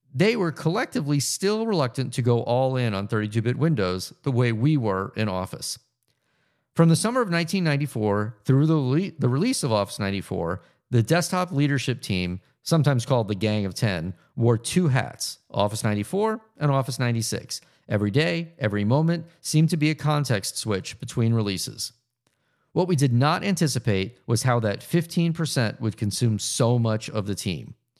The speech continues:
What I didn't anticipate was that somehow we ended up being so successful at convincing people not to worry about twelve twenty-four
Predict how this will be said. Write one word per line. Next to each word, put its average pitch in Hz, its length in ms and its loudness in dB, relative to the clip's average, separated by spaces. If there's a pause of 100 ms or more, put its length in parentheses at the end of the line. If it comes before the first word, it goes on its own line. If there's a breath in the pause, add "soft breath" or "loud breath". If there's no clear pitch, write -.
(440)
What 123 200 0
I 180 320 2
didn't 131 280 2
anticipate - 680 -2 (220 loud breath)
was 110 160 2
that 110 180 0
somehow 139 460 2
we 110 200 -2
ended 143 280 2
up 123 100 0
being 107 300 0
so 147 340 2
successful 160 720 -2
at 107 140 -4
convincing 123 400 2
people 123 300 0
not 120 320 0
to 175 100 0
worry 147 260 0
about 120 280 0
twelve 131 340 -2
twenty-four 135 800 -2